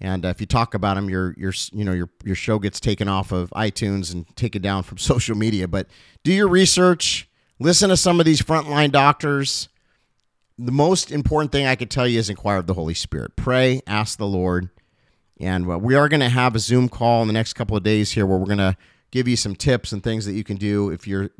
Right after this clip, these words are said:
needing to get a religious exemption. I can send you to the right people and the right resources. And, and we do wanna be a community. I know a lot of people think if I just get a pastor exemption letter, it's really not the, the thing, because they're, they're really more concerned about what you're writing.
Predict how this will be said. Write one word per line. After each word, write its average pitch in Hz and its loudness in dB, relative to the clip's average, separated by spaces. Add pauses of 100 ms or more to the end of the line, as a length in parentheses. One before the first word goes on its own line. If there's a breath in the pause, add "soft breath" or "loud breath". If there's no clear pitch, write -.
needing 107 0
to 98 -12
get 90 -2
a 92 -2
religious 92 -4
exemption. 92 -4
I 87 -4
can 85 -8
send 98 -4
you 95 -2
to 90 -4
the 85 -8
right 92 -4
people 85 -6 (420)
and 90 -10
the 87 -6
right 87 -6
resources. 85 -8
And, 82 -8
and 90 -10
we 104 -2
do 104 0
wanna 92 0
be 87 -2
a 80 -4
community. 92 -2
I 98 0
know 131 2
a - 2
lot 139 4
of 127 -2
people 113 6
think 110 0
if 101 -4
I 104 -2
just 180 0
get 180 -2
a 131 0
pastor 139 -2
exemption 104 -2
letter, 87 0 (360 soft breath)
it's - -4
really 180 2
not 131 0
the, 110 0
the 107 -4
thing, 107 0
because 101 -2
they're, 117 2
they're 117 -2
really 143 2
more 123 0
concerned 113 -4
about 95 -2
what 92 -4
you're 117 -2
writing. 85 -4